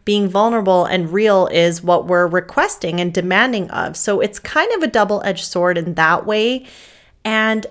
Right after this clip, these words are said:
I just want to remind everybody listening to this podcast that what we see on social media is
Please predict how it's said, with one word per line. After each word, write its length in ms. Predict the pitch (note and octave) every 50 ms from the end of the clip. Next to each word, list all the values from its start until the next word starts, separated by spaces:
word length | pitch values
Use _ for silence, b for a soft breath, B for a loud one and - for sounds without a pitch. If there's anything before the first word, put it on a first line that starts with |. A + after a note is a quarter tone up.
| -
I 100 | - A#3+
just 440 | A3+ G3+ - - D#4 F4 E4+ - -
want 120 | - D#4+ D#4
to 60 | C4+
remind 500 | A#3+ A3+ G#3+ G#3 G3+ G3+ G3+ G3 F#3+ - -
everybody 520 | G3+ F#3+ F3 G3 G3 F#3+ F#3+ F#3+ F#3 F#3+ F#3
listening 440 | F3 F3+ F3 - - F#3 F3 F3 E3+
to 100 | - F3+
this 180 | F3 F3 E3+
podcast 760 | - - - F3 E3 E3 E3 - - E3+ E3 E3 E3+ E3+ -
that 360 | - F#3+ F#3 F#3 F#3 - - _ _ _ _
what 340 | - F3+ A3 C4 D4 - C4
we 120 | D#4 D4
see 240 | C4+ - - A#3+ A#3
on 160 | A3+ A3 G#3+
social 340 | - - G#3 G3 - - F#3+
media 720 | F3+ F3+ F3 E3+ E3 E3+ E3+ E3+ E3+ E3+ E3+ E3+ E3+ _ _ _ _ _ -
is 320 | G3+ F#3+ F#3 F3+ F3